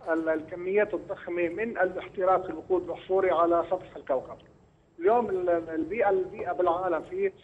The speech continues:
في عنا نقطتين للبيئة، في ناس بتشتغل بيئة على صعيد محلي أو على صعيد بلد، وهن كل يلي بيشتغلوا على صعيد بيئة عالمية. اللي بنشوف البيئة، أصحاب المش-، الاختصاصات يلي عندها نظرة البيئة العالمية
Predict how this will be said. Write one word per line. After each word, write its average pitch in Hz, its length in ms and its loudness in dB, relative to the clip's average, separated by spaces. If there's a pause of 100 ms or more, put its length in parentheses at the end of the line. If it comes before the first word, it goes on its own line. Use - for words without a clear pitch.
(160)
في 190 120 4
عنا 202 280 0
نقطتين 190 680 0
للبيئة، 151 300 0
في - 140 -2
ناس 214 180 2
بتشتغل 185 520 -2
بيئة 190 280 -4
على 151 400 4
صعيد 180 320 -4
محلي 196 500 0 (420)
أو 196 120 6
على 180 160 4
صعيد 180 360 4
بلد، 180 360 4 (440)
وهن 214 260 2
كل 226 360 2
يلي 208 300 6
بيشتغلوا 190 440 4
على 175 260 4
صعيد 196 260 4
بيئة 196 240 2
عالمية. 147 480 0 (580)
اللي 175 180 -4
بنشوف 247 280 0
البيئة، 220 420 2
أصحاب 208 340 -2
المش-، 175 340 -6
الاختصاصات 190 760 -2
يلي 175 240 0
عندها 170 340 -2
نظرة 175 320 0
البيئة 180 260 4
العالمية 165 580 2